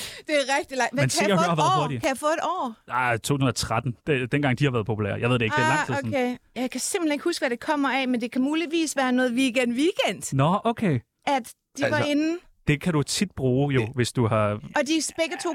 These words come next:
Speaker 1: kom med en eller anden fed
Speaker 3: Så du har ikke
Speaker 1: historie,
Speaker 3: gået
Speaker 1: eller
Speaker 3: med et eller andet ønske om at have en trekant med Wafande og,
Speaker 1: Nej.
Speaker 3: øh, Sander?
Speaker 1: Nej, det har jeg ikke.
Speaker 2: Nå.
Speaker 3: Er du sikker?
Speaker 1: Må jeg fortælle en sjov historie omkring Sander?
Speaker 3: Ja, meget
Speaker 2: Ej,
Speaker 3: gerne.
Speaker 2: smid ham under bussen.
Speaker 3: Ja, endelig.
Speaker 1: Nej, nej,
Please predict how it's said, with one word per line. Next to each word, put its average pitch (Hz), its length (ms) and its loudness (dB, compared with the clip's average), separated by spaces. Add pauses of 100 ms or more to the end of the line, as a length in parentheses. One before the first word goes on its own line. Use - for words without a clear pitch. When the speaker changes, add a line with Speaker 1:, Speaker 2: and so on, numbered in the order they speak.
Speaker 1:
kom 339 100 0
med 311 160 -2
en 311 120 -2
eller 294 140 0
anden 294 320 -2
fed 160 120 0
Speaker 3:
Så 147 60 4
du 143 120 4
har 156 80 4
ikke 180 140 0
Speaker 1:
historie, 165 160 2
Speaker 3:
gået 156 100 2
Speaker 1:
eller - 20 -4
Speaker 3:
med 156 80 2
et - 20 4
eller 143 160 0
andet 139 160 0
ønske 131 320 0
om 113 120 0
at 113 40 4
have 117 80 2
en 110 60 -4
trekant 104 400 0
med 104 100 2
Wafande 95 600 0
og, 92 440 0
Speaker 1:
Nej. 82 120 0
Speaker 3:
øh, 69 60 -2
Sander? - 340 -2 (120)
Speaker 1:
Nej, 208 100 -10 (200)
det 208 80 -12
har 196 160 -12
jeg 185 140 -10
ikke. 180 240 -14
Speaker 2:
Nå. 104 120 -4 (160)
Speaker 3:
Er 107 60 0
du 101 60 -2
sikker? 139 320 2 (240)
Speaker 1:
Må 226 120 2
jeg 220 100 -2
fortælle 247 220 -2
en 247 60 0
sjov 254 120 -2
historie 240 220 -2
omkring 220 240 -4
Sander? 254 340 -6
Speaker 3:
Ja, 135 120 4
meget 160 220 2
Speaker 2:
Ej, - 60 -4
Speaker 3:
gerne. 165 120 -2 (100)
Speaker 2:
smid 143 200 2
ham 170 120 2
under 131 140 -2
bussen. 117 200 2
Speaker 3:
Ja, 120 80 4 (120)
endelig. 139 280 0 (160)
Speaker 1:
Nej, 262 180 2
nej, 262 120 2